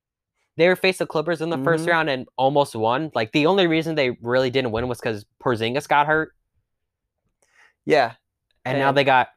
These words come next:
Speaker 1: he's not gonna be available at the start, but, I mean, I think I saw, like, January, he should be back. So.
Speaker 2: Yeah, I mean, I'm with you. I just, again, like I said before, when,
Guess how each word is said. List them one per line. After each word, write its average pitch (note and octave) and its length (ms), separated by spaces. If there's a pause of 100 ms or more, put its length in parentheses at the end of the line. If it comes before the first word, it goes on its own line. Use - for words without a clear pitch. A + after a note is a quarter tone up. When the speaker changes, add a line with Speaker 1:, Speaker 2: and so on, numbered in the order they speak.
(640)
Speaker 1:
he's G3 220
not A3 160
gonna G#3 120
be F3 120
available D#3 340
at C3 160
the A2+ 80
start, B2+ 560 (180)
but, A#2 260
I A#2 80
mean, A2 260 (240)
I A#2+ 100
think C#3 200
I B2+ 80
saw, B2+ 160
like, G#2+ 160
January, G#2+ 680 (480)
he A#2 120
should A2 220
be G2+ 80
back. G2 420 (1000)
So. G2 320 (1300)
Speaker 2:
Yeah, B3+ 180 (160)
I F#3 140
mean, G#3 160
I'm A3 120
with G#3+ 220
you. E3+ 80
I E3+ 160 (1200)
just, - 400 (220)
again, D#3+ 320
like D#3 180
I D#3 80
said D3+ 200
before, D#3+ 400
when, B2+ 340